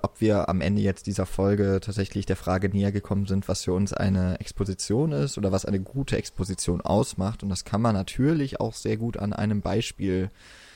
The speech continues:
ähm, versuchen klarzumachen. Vielleicht ist es ja auch eins, das wir schon genannt haben, woran man dann vielleicht am Ende merkt, okay,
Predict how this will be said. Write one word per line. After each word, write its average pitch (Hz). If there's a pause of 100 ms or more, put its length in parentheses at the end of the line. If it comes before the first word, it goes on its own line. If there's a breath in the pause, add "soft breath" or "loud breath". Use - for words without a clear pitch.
(200 loud breath)
ähm, 92 (640)
versuchen 98
klarzumachen. 95 (560)
Vielleicht 95
ist -
es 107
ja 80
auch -
eins, 98
das -
wir 95
schon 92
genannt 113
haben, 101 (1000 soft breath)
woran 95
man 95
dann 95
vielleicht 92
am -
Ende 92 (580)
merkt, 92
okay, 110